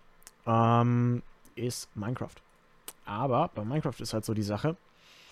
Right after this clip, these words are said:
mm, Multiplayer, ja, aber halt auch irgendwie viel Singleplayer. Das ist halt irgendwie so die Sache, Min-, Minecraft hält sich da die Balance einfach, weil du kannst total viel als Singleplayer machen,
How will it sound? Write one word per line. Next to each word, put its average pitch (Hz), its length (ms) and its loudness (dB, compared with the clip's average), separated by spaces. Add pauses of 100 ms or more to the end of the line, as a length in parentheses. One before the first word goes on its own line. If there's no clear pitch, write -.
(1080)
mm, 123 600 0 (760)
Multiplayer, 170 840 2
ja, 104 600 0 (1080)
aber 110 220 -8
halt 117 160 -4
auch 117 220 -14
irgendwie 143 260 -4
viel 151 240 -8
Singleplayer. 98 680 -6 (1200)
Das 139 140 0
ist 147 140 4
halt 143 120 6
irgendwie 147 220 2
so 127 100 0
die 120 80 -4
Sache, 139 200 2
Min-, 139 460 2
Minecraft 151 360 0
hält 147 120 2
sich 147 100 -6
da 135 100 2
die 131 100 0
Balance 127 360 4
einfach, 127 220 -4
weil 127 140 2 (240)
du - 60 -16
kannst 151 180 -4
total 147 260 0
viel 170 140 -2
als 135 140 -4
Singleplayer 185 380 0
machen, 190 240 -6